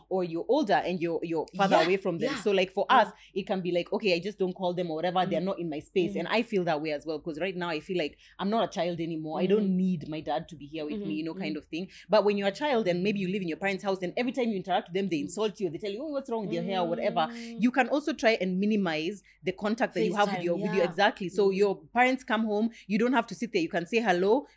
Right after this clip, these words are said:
Speaker 1: whatever niceties, and go to your room.
Speaker 2: Mm.
Speaker 1: Or when they're, you know, just in, in, obviously not in a disrespectful way, but,
Speaker 2: Mm.
Speaker 1: like, you just don't have to be with them all the time.
Speaker 2: You
Speaker 1: If being
Speaker 2: don't.
Speaker 1: around them
Speaker 2: Yeah.
Speaker 1: is what is, um, difficult for you, find
Speaker 2: Yeah.
Speaker 1: activities outside your home that
Speaker 2: Mm.
Speaker 1: you can do. If you're able to, especially the, that age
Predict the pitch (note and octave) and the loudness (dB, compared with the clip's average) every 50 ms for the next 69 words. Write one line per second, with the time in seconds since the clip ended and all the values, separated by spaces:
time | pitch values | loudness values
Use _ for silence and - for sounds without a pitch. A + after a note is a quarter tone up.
0 | _ - - E3+ E3 - E3 E3+ F#3+ G3 A3 G#3 A#3 A3 G#3 G3+ G#3+ G#3+ - G#3+ | _ -14 -14 -12 -8 -4 0 2 4 4 6 6 6 4 4 2 0 -2 -4 -6
1 | - A#3 B3 A3 - F3 F3+ E3 D3 G3 G#3+ G3+ - E3+ E3 E3 D#3+ G3+ F#3 D#3+ | -4 -2 -2 -2 -2 -4 -2 0 0 0 0 0 -2 -4 -4 -4 -2 -2 -2 -2
2 | D#3+ F3+ F3 F3 F3 F3 F3+ F3 F3 E3 F#3 - G3+ A3 A#3+ A3 F3+ E3+ D#3 B3 | -2 0 2 2 2 2 0 0 0 0 0 0 0 2 2 2 2 2 2 2
3 | - - A#3 A3+ A3+ G#3+ A3+ - C4 C4 D4 - - B3 A#3+ - F#3+ F#3 E3+ D#3+ | 2 2 2 -2 -2 -2 0 2 2 2 0 0 0 -2 0 0 0 -2 -2 -4
4 | - F3 - - F3 - - - G#3 G3+ - G3+ E3+ D#3+ F#3 F#3 E3 D3 C3+ F#3+ | -6 -6 -8 -8 -10 -6 -4 -4 -4 -4 -4 -6 -4 -2 -2 -2 -2 0 -2 -2
5 | F#3+ F#3 E3+ E3+ E3 - - - - G#3 G#3+ E3 G#3 A3+ A3+ F3+ G3+ G3+ G#3 G3+ | -2 -2 -4 -6 -6 -10 -14 -6 -2 0 0 2 2 0 0 2 0 0 0 0
6 | G3 G3 - - F#3 C#3+ C#3 F#3 G3 F3+ D3+ E3 F3+ F3+ - - - F#3 F3+ F3+ | -2 -4 -4 -6 -8 -6 -4 -4 -2 -2 -2 -2 -2 -2 -2 -2 -2 -2 -2 -2
7 | E3+ E3 - - F#3 F3 F3 E3+ F#3 F#3 - F#3 F3+ F3 A3+ B3 B3 B3 - F3+ | -4 -6 -8 -6 -4 -2 -2 -2 -4 -6 -4 0 2 4 6 6 6 6 4 4
8 | F3 D#3+ D#3+ E3 E3+ D3+ D#3+ D#3 F#3+ A3 - E3 E3+ E3 D3+ F3+ F3+ D3+ E3 F3+ | 2 2 2 0 -2 -2 -2 -2 -2 -4 -4 -4 -4 -2 -2 -2 -2 0 0 0
9 | G3+ G3 - F3 F3 E3+ D3+ - - - E3+ E3 E3 D#3+ C3+ - F4 - F4 - | 0 0 0 -2 -2 -4 -6 -8 -4 -2 -2 -2 -2 -2 0 2 2 2 2 2
10 | G#3+ E3+ D3+ - - F3 E3 E3+ D#3 D3 C#3+ D#3+ F3 B3 B3 C4 - - F#3 - | 2 0 0 -2 -4 -6 -4 -2 -2 -2 -2 0 2 4 4 4 4 0 -2 -4
11 | - A#3 G3 G#3+ - A3+ A3 - - D#3+ D#3 - G#3 F#3+ F3 D#3+ D3+ D3 G3+ A3 | -6 -8 -6 -6 -6 -6 -6 -4 -4 -4 -2 -2 -2 0 0 -2 -4 -2 0 2
12 | A#3 A#3 A3 - - - E3+ D#3+ - F3+ E3 E3+ D#3+ A3+ A3+ A3+ A3 - - - | 2 2 2 0 0 -2 -2 -4 -2 -2 -2 0 0 0 0 -2 -2 -4 -8 -16
13 | - B3 - A3 A3 - - A3 G#3+ - A3 B3+ A#3+ B3+ C4 - - A3+ G3 - | -14 -8 -4 -4 -4 2 4 4 4 4 4 2 2 2 0 -2 -2 -2 -2 -2
14 | G3+ G3+ D4 C#4 D#4+ D#4+ D4 C4+ F#3 D#3 F#3+ F3+ - D#3 G#3 A#3 A3+ - F#3 G3 | -2 -2 -2 0 2 2 2 2 2 0 -2 -2 2 2 2 2 2 0 -2 -2
15 | G#3 D#3+ | -2 -2